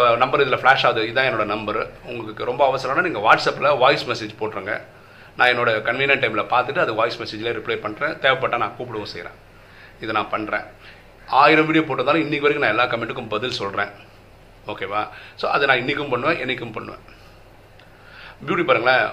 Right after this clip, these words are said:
இந்த மூணு வருஷமா ஆகுது. ஒரு நாளுக்கு ஒரு வீடியோன்னு கணக்கு போட்டா முன்னூத்தறுபத்தஞ்சு நாள்ல முன்னூத்தறுபத்தஞ்சு வீடியோ போட முடியும். அப்படி ஆயிரம்னா கிட்டத்தட்ட ரெண்டரை வருஷம் கணக்கு டைம் தேவைப்படுது. அப்படி இருக்கும்போது நம்ம பத்தாயிரம்ன்றது நம்ம டிராமா படியே இதுல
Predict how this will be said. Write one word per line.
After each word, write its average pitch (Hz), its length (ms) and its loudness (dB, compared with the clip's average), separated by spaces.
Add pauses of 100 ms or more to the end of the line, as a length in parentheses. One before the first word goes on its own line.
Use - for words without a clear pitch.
(180)
இந்த 117 180 -6
மூணு 147 280 2
வருஷமா 156 260 2
ஆகுது. 117 200 0
ஒரு 113 120 -4
நாளுக்கு 143 380 4 (180)
ஒரு 123 160 -4
வீடியோன்னு 135 300 -2
கணக்கு 127 280 0
போட்டா 120 220 0
முன்னூத்தறுபத்தஞ்சு 123 720 -4
நாள்ல 127 280 0 (160)
முன்னூத்தறுபத்தஞ்சு 113 560 -6
வீடியோ 127 140 -4
போட 110 140 -6
முடியும். 104 240 -10
அப்படி 110 160 0
ஆயிரம்னா 127 440 2 (1040)
கிட்டத்தட்ட 127 500 4
ரெண்டரை 117 160 4
வருஷம் 117 240 2
கணக்கு 117 240 -4
டைம் 127 240 0
தேவைப்படுது. 123 400 -2 (1400)
அப்படி - 220 -4
இருக்கும்போது 147 440 -2
நம்ம 123 160 0 (100)
பத்தாயிரம்ன்றது 165 800 6
நம்ம 117 200 -2 (300)
டிராமா 120 260 4
படியே 135 320 0
இதுல 117 160 0